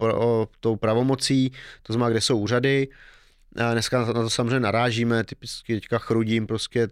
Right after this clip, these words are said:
tam by měly být na Chrudimsku dvě pobočky, ale do samotné Chrudimi se vyjde jedna, takže musíme najít někde, kde bude to druhý místo. Ale reálně je to sto padesát až dvě stě padesát poboček. Eh,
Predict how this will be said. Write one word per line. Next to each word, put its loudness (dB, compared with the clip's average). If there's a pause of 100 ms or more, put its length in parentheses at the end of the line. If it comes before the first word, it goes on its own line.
(540)
tam 0
by 0
měly 2
být 0
na 0
Chrudimsku -2
dvě 0
pobočky, 0
ale 2
do -2
samotné -2
Chrudimi -4
se -2
vyjde 0
jedna, 0
takže -2
musíme -4
najít -2
někde, -2
kde 0
bude 0
to -6
druhý 0
místo. 0 (680)
Ale 4
reálně 2
je 2
to -6
sto -2
padesát 0
až 0
dvě 0
stě -4
padesát 0
poboček. -2 (560)
Eh, 2